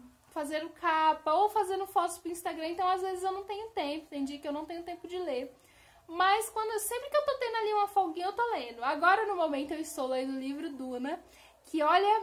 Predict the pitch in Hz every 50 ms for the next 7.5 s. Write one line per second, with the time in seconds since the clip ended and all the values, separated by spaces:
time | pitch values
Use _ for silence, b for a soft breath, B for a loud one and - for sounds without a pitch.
0 | - - - - 339 392 392 381 370 359 359 - 370 349 349 294 294 285 262 269
1 | 269 269 285 285 320 349 339 330 339 339 320 311 320 311 320 277 285 269 269 285
2 | 285 - - - 302 277 277 269 269 269 269 269 262 262 262 277 - 294 269 262
3 | 262 262 269 277 262 254 269 285 311 285 262 247 240 247 254 277 330 339 - -
4 | - - 294 254 277 302 320 285 285 269 247 240 247 262 269 277 294 285 254 247
5 | 247 247 247 247 254 262 262 - 269 247 247 240 240 247 - - 294 285 262 247
6 | 247 254 - - 277 277 311 339 - - 285 254 262 277 277 285 - - 262 254
7 | 247 240 240 240 240 247 247 262 285 330